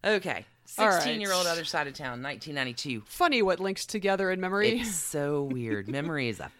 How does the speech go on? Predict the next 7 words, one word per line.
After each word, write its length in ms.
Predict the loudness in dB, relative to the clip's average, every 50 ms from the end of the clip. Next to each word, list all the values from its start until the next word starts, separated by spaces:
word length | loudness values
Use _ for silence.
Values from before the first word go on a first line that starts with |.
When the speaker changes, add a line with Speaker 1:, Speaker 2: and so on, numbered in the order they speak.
| -20 _
Speaker 1:
fucked 340 | -14 -12 -10 -10 -12 -10 -10
up 220 | -8 -8 -8 -10 -10
thing. 260 | -10 -8 -8 -10 -12 _ -20 -20 -20 -20 -20 -20 -20 -20 -20 -20 -20 -20 -10
So 160 | 0 2 4
there's 260 | 4 6 4 4 0
a 40 | 0
girl 360 | 2 4 4 6 4 2 0